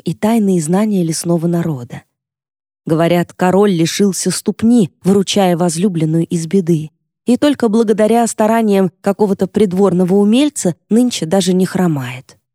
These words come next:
Говорят, если бы не их смелость и самоотверженность,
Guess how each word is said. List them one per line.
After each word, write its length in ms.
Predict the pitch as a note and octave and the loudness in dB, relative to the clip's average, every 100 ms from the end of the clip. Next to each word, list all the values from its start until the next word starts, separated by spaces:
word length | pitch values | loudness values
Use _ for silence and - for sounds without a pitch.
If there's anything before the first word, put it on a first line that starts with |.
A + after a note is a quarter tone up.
| _ _ _ _ _ _ _ _ | _ _ _ _ _ _ _ _
Говорят, 560 | F#3+ F#3+ G3+ A#3+ B3 - | 0 2 2 0 -2 -10
если 360 | - G3 A#3 G#3 | -2 -2 0 0
бы 140 | F3 | 2
не 220 | F3 F#3 G#3+ | 2 4 0
их 140 | - | -2
смелость 680 | - F#3 A3 A3 D#3+ - _ - | -2 2 2 2 0 -6 _ -6
и 100 | E3+ | -4
самоотверженность, 1200 | - F3+ E3+ E3+ E3+ B3+ C4 F3+ C3+ C3+ - | 0 0 0 -2 0 0 0 -4 -4 -10 -12